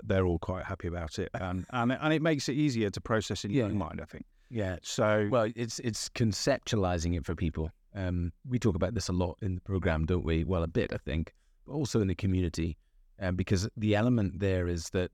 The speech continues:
Speaker 2: <clears throat> really what's going on is this tribal behavior, um, and it's very intrinsic in humans.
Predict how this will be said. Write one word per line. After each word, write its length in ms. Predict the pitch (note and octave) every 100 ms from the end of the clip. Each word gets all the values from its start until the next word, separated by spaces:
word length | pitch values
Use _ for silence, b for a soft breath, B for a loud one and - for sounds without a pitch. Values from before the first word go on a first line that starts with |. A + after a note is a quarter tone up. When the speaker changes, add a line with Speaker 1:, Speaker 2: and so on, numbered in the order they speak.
| _
Speaker 2:
<clears throat> 100 | -
really 540 | C3+ C3+ B2 A2 F#2+
what's 200 | F2 F2+ -
going 200 | F#2 F2
on 140 | F2
is 100 | D#2+
this 160 | F2 -
tribal 460 | - F2 F2 F2
behavior, 440 | D#2+ D#2+ F#2 F2+ A#2+ - _ - _ -
um, 200 | F2+ F2+
and 100 | G#2+
it's 120 | A2
very 200 | C#3+ E3+
intrinsic 540 | C#3+ - E3 B2 -
in 120 | F2 E2
humans. 560 | E2 C#2+ C2 C#2 -